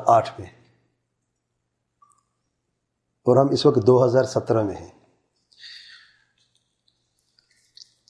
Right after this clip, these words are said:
ان کی سیرت کے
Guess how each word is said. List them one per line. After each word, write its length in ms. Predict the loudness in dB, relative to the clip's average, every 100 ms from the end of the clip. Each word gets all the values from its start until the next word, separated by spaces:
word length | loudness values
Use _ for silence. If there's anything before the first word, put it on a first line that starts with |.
| _ _ _ _ _ _ _ _ _ _ _ _ _ _ _ _ _ _ 0
ان 100 | 2
کی 160 | 0
سیرت 420 | 0 2 2 2
کے 80 | 2